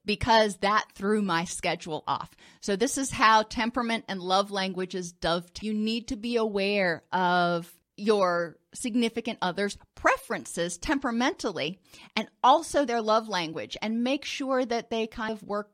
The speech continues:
together. So an act of service, if he wanted to do that, you know, and, and compromise, and he does it, this is what he does now, instead of going out and doing it and trying to be such a sweetheart and surprise me, he says,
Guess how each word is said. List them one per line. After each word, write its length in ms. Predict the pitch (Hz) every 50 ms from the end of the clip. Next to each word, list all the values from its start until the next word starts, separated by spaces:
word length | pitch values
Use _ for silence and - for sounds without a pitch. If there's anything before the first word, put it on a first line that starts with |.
| _
together. 640 | - 180 - _ - - 226 226 220 208 151 139 - - - - - _
So 260 | - - - 240 226 220
an 100 | 214 -
act 280 | - 233 254 - - -
of 100 | 233 -
service, 480 | - - 294 294 320 277 214 202 - -
if 120 | - 208
he 100 | - 226
wanted 440 | 202 185 196 202 226 269 302 269 -
to 100 | - 214
do 180 | 185 208 185 180
that, 300 | 175 165 156 160 196 - - _ _ _ -
you 160 | - 214 180
know, 180 | 170 165 165 - -
and, 160 | 196 180 -
and 180 | - 185 175
compromise, 720 | - - 254 240 240 - 254 226 202 180 175 175 196 202 -
and 140 | 185 170 190
he 100 | 202 180
does 220 | 196 160 175 190
it, 120 | 180 - _ _ _ _ -
this 240 | - 185 208 208 202
is 120 | 214 196
what 140 | 190 196 196
he 100 | 226 202
does 260 | 170 180 170 165 -
now, 380 | 196 214 240 240 190 175 190 - - - - - - - -
instead 360 | - 220 214 - - 269 262
of 100 | 240 202
going 320 | 190 240 233 247 254 240 226
out 140 | 220 214 -
and 220 | - 202 196 190 165
doing 440 | 180 208 220 226 226 220 208 190 180
it 120 | 170 - -
and 100 | 190 190
trying 360 | 196 - 220 202 202 202 208
to 80 | 196 208
be 280 | 175 208 202 196 190 - -
such 280 | 185 - 247 208 - -
a 200 | 196 175 175 -
sweetheart 500 | - - - 220 180 202 226 202 190 - -
and 120 | 185 175
surprise 460 | - 185 - - 349 427 466 392 -
me, 200 | 208 196 202 294 - - - - - - _ _
he 160 | - 277 269
says, 240 | 254 - 247 226